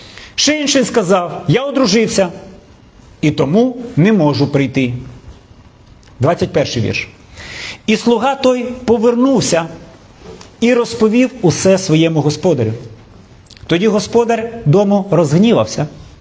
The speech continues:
і сказав слузі своєму: 'Піди швидше на вулиці і провулки міста і приведи сюди вбогих, калік, сліпих і кривих.'»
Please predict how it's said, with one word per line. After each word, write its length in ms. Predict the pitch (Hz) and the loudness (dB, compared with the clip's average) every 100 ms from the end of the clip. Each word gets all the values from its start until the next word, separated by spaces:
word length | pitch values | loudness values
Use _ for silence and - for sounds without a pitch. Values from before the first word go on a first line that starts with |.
| - - - - - - - | -20 -20 -20 -20 -20 -8 -4
і 80 | |
сказав 400 | 147 - 165 220 | -2 0 0 0
слузі 320 | - 160 139 139 | 2 0 2 0
своєму: 400 | - 113 110 110 - - - - - - - - | 0 0 0 -4 -10 -20 -20 -20 -20 -20 -20 -6
'Піди 260 | 190 190 294 | -2 0 0
швидше 500 | - 277 277 147 120 - - - - - - | 0 -2 0 -2 -4 -6 -12 -18 -20 -20 -2
на 160 | 147 165 | 0 2
вулиці 580 | 156 226 233 131 - 120 - - - - - - - - - - - | 2 0 2 0 -2 -4 -8 -18 -20 -20 -20 -20 -20 -20 -20 -8 -2
і 120 | 180 | 0
провулки 640 | 165 156 165 220 - 120 104 - | 0 0 2 0 -2 -4 -2 2
міста 440 | 151 214 - 113 107 - - - - - - | 4 2 0 -6 -6 -18 -20 -16 -14 -14 -4
і 120 | 208 | -2
приведи 600 | 180 226 226 233 269 277 | 0 0 0 0 0 0
сюди 680 | - - 240 196 202 131 120 - - - - - | -2 0 2 0 -2 -4 -8 -10 -18 -20 -10 -2
вбогих, 720 | 139 143 202 220 247 220 - - - - - - | 0 2 0 0 -2 -4 -8 -14 -20 -20 -20 -4
калік, 540 | 202 175 190 - - - - - - - | -2 0 -2 -2 -6 -8 -16 -20 -16 -6
сліпих 760 | - 180 190 196 196 220 - - - - - - | 0 2 2 2 0 -2 -8 -12 -16 -20 -12 -4
і 100 | 208 | -2
кривих.'» 540 | 208 240 240 156 - | -2 -2 0 -2 -4